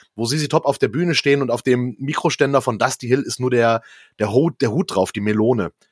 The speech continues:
So, das ist eines der schönsten, aber gleichzeitig auch eines der traurigsten Bilder des Jahres. Ich, ich bin froh, dass ich die noch gesehen hab. So.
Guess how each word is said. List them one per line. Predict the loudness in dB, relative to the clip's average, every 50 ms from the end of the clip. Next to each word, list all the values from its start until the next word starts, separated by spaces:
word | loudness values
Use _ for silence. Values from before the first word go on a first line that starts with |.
| _ _ _ _ _ _ _
So, | -12 -6 -4
das | -4 -4
ist | -4 -2
eines | 0 0 0 2 2
der | 2
schönsten, | 2 4 4 4 4 4 2 0 0 0
aber | 0 2 2
gleichzeitig | 0 0 2 0 0 0 0
auch | 0
eines | -2 -2 -2
der | -4 -4
traurigsten | -2 -2 0 0 0 -2 -2 -6 -8 -6 -8 -8 -10
Bilder | -8 -4 -2 0 2 2
des | 0 0 -2
Jahres. | -2 0 0 2 0 0 -4 -6
Ich, | -10 -14 _ _
ich | -12 -6 _
bin | -6
froh, | -6 0 2 2
dass | 2
ich | 2 2
die | 0
noch | -2 -2 0
gesehen | -2 -2 -2 -2 -2 -2 -4
hab. | -8 _ _ _ _ _ _ _ -20
So. | -18 -16 -14